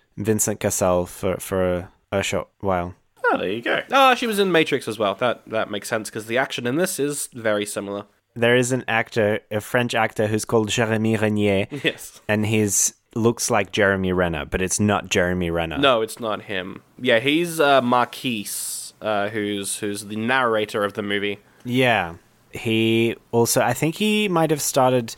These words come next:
Speaker 1: acting as a teen. And he's, he's Belgian, and he's been in a couple of the, uh, Dardenne brothers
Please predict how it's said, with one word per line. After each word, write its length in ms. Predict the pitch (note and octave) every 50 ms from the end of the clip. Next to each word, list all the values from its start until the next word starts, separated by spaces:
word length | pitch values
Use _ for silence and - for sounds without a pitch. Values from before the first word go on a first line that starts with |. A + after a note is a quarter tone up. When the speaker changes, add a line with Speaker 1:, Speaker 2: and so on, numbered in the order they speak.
| - - - - - - - - - -
Speaker 1:
acting 680 | A#2+ A2+ A2+ - - C3+ B2 A#2 A#2 A#2 A#2 A2+ A2 A2 - _ _ -
as 180 | A2 G#2+ -
a 100 | A2 G#2
teen. 680 | G2 - - - A#2+ A2 A#2 C#3 E3 F#3+ G#3 G#3 G#3 G3 - - - -
And 120 | - G#2 A2
he's, 340 | B2+ C3 B2 A#2+ - - -
he's 280 | - A2+ A#2+ B2 A2+ G#2+
Belgian, 600 | - A2 G#2+ A2+ A2+ G#2 A2 G#2 F#2+ F#2+ F#2+ -
and 180 | - F#2+ F#2+ G2+
he's 180 | G2 G2 -
been 160 | - G2 F#2+
in 160 | F#2+ F#2+ F#2 F#2
a 40 | F2+
couple 280 | - - F#2+ - G2
of 140 | F2+ E2+ - _ -
the, 320 | - F#2+ F#2 F#2 F#2 F2+ _ -
uh, 460 | - G2 F#2 F2+ F2 F2 F2 F2 F2 F2 -
Dardenne 400 | - G2+ G2 F#2 A2 G#2 G2+ F#2
brothers 520 | G2+ F#2+ F2 F2+ F2 E2 - - -